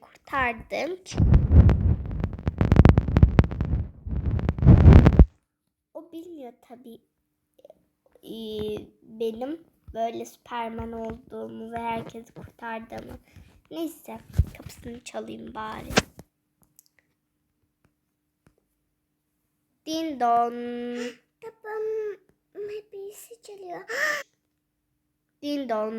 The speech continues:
Speaker 2: Merhabalar, siz de misiniz?
Speaker 1: Hatırlamadın mı beni?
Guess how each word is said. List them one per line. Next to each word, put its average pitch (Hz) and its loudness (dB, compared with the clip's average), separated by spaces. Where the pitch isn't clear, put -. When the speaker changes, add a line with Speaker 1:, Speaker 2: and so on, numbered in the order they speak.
Speaker 2:
Merhabalar, 539 -6
siz 554 -6
de 415 -8
misiniz? 440 -6
Speaker 1:
Hatırlamadın 381 -6
mı 262 -4
beni? 214 -10